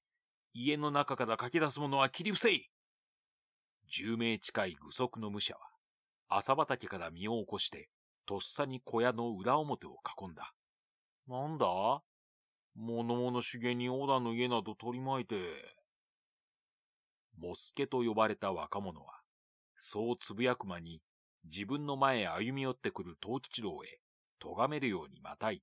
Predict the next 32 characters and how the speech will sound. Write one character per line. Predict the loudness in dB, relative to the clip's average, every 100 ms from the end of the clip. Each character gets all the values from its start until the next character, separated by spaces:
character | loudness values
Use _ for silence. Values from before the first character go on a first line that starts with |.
| _
た。 | -10 -10 _ _ _ _ _
こ | 2
の | 6 6
家 | 6 4
に | 6
は、 | 6 6 4 -6 _ _
俺 | 2 4 6
と | 4 2
お |
ふ | 2
く | -2
ろ | 0
様 | 2 4 4
と | 2
旦 | 2 2 4
那 | 4
二 | 4 4
人 | 2
し | 2
か | 0
い | 2
や | 2
し | 2
な | 0 -2
い。 | -4 -14 _ _ _ _ _ _
親 | 2 10 10
一 | 8 0
人 | 0 0
子 | 0 0
一 | 0 -2
人 |
だ。 | 2 2 0